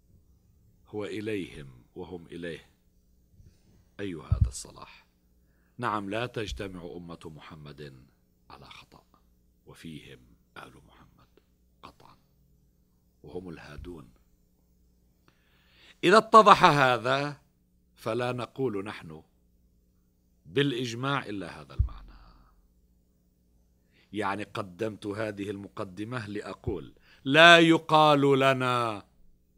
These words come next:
"وأنتم هكذا تجعلون إجماعكم حجة". أقول: أي إجماع؟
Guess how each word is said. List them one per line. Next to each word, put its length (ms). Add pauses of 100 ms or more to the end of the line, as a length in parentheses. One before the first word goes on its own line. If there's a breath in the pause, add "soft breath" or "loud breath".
(260)
"وأنتم 520
هكذا 500
تجعلون 560
إجماعكم 840
حجة". 400 (680)
أقول: 240
أي 260
إجماع؟ 380